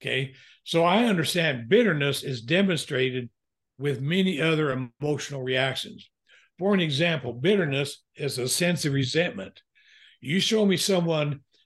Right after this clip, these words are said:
that you unconsciously or consciously have a spirit of resentment towards, I'll show you someone you have a root of bitterness towards. Okay, bitterness is a sense of abandonment.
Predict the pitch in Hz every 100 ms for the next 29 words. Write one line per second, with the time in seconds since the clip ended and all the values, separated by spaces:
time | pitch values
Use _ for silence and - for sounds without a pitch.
0 | - 127 117 143 196 175 185 147 165 170
1 | 131 139 170 160 131 175 175 - 190 190
2 | 147 - 143 127 113 170 147 131 - 202
3 | 180 156 123 120 131 127 180 147 117 120
4 | 110 117 - _ _ - - - - 131
5 | 135 - 185 165 139 185 170 143 135 143
6 | 135 143 127 139 151 - 127 143 139 98
7 | 92 - 98 82 82 - _ _ _ _
8 | _ _ _ 156 123 120 170 214 190 175
9 | - 147 127 131 - 160 147 151 160 143
10 | 202 254 185 104 - -